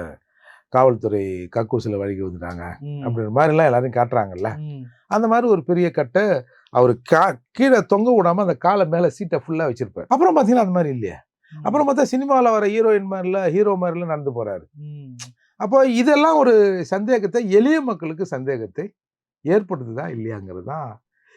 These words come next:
Speaker 1: இந்த
Speaker 2: ம்.
Speaker 1: கொஸ்டின் தான் இன்னமும் தொக்கி நிக்குது.
Speaker 2: ம். இப்போ குற்றவாளி, ஒரு குற்றவாளி தண்டிக்கப்பட்டு விட்டார், இன்னும் குற்றவாளிகளும் உள்ள கொண்டு வரப்பட்டு தண்டனை பெற வைக்கப்பட வேண்டும் அப்படின்னு சொல்றீங்க.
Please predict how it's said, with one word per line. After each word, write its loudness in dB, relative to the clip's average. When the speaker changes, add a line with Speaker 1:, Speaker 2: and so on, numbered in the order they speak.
Speaker 1:
இந்த -2
Speaker 2:
ம். -6
Speaker 1:
கொஸ்டின் -2
தான் -8
இன்னமும் -6
தொக்கி -8
நிக்குது. -14
Speaker 2:
ம். -12
இப்போ -14
குற்றவாளி, 4
ஒரு -2
குற்றவாளி 4
தண்டிக்கப்பட்டு 0
விட்டார், 0
இன்னும் 0
குற்றவாளிகளும் 4
உள்ள 2
கொண்டு 0
வரப்பட்டு -2
தண்டனை -4
பெற -2
வைக்கப்பட -8
வேண்டும் -10
அப்படின்னு -12
சொல்றீங்க. -12